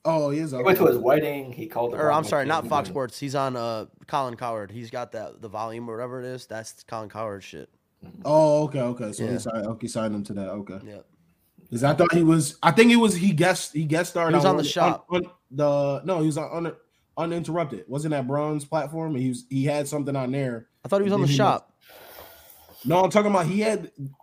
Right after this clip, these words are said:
Speaker 1: at the beginning of when he first did his
Speaker 3: Oh,
Speaker 1: podcast.
Speaker 3: sh-, I don't even know.
Speaker 1: Before it. Yeah. Before, before he signed whatever deal he has now, 'cause it was, like, completely different. But
Speaker 3: But I couldn't see, I don't know if I'd see him doing that because, like,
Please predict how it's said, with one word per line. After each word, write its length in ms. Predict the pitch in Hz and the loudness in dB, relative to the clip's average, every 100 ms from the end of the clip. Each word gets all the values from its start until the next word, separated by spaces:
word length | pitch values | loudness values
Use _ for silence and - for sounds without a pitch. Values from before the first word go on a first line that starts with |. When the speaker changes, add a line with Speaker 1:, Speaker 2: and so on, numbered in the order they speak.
| - - - | -20 -18 -10
Speaker 1:
at 140 | 175 | -6
the 60 | 170 | -4
beginning 480 | 147 127 185 226 208 | -4 0 0 0 0
of 100 | 180 | -2
when 120 | 175 | -2
he 140 | 165 156 | -2 -4
first 340 | 160 175 147 | -4 -4 -2
did 160 | 156 156 | -2 -2
his 160 | 151 | -4
Speaker 3:
Oh, 40 | 110 | -4
Speaker 1:
podcast. 400 | 127 104 101 98 | -4 -4 -8 -8
Speaker 3:
sh-, 20 | |
I 120 | 110 | -8
don't 180 | 117 101 | -6 -8
even 180 | 98 98 | -10 -10
know. 240 | 101 101 - | -10 -10 -10
Speaker 1:
Before 360 | 127 135 139 107 | -10 -4 -4 -4
it. 80 | - _ _ _ | -8 _ _ _
Yeah. 260 | 120 123 101 101 - | -6 -4 -6 -12 -10
Before, 500 | 117 123 170 160 151 | -6 0 4 4 2
before 320 | 139 135 170 | -2 0 0
he 60 | 165 | 0
signed 380 | 143 151 151 139 | 0 -2 -2 0
whatever 280 | 135 139 131 | 0 0 0
deal 220 | 135 131 | -2 -2
he 80 | 127 | -2
has 180 | 123 107 | -4 -4
now, 240 | 127 117 | -6 -6
'cause 240 | 107 113 120 | -8 -8 -6
it 40 | |
was, 100 | 120 | -4
like, 180 | 120 101 - _ _ _ | -4 -6 -14 _ _ _
completely 400 | 120 139 135 107 | -8 -4 -4 -4
different. 340 | 113 101 95 _ _ _ _ _ - | -8 -12 -18 _ _ _ _ _ -12
But 220 | 104 107 208 _ _ - | -8 -8 -12 _ _ -8
Speaker 3:
But 100 | 165 | -6
I 60 | |
couldn't 260 | 220 285 196 | -4 -4 -6
see, 280 | - 196 175 | -10 -8 -6
I 140 | 160 | -4
don't 100 | 185 | -2
know 100 | 175 | -4
if 80 | 156 | -4
I'd 180 | 156 131 | -6 -6
see 200 | - 160 | -8 -8
him 120 | 135 | -8
doing 220 | 120 165 | -8 -8
that 180 | 131 107 | -8 -10
because, 300 | 113 135 110 | -12 -14 -12
like, 260 | 117 117 | -10 -12